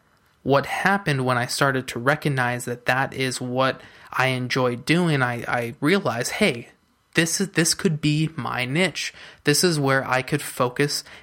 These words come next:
and service these types of people."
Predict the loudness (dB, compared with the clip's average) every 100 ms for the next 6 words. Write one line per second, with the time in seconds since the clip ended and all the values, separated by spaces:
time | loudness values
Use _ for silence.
0 | -8 -4 0 4 4 2 0 -4 -6 -4
1 | -2 -2 0 0 0 -6 -2 -2 0 -4
2 | -8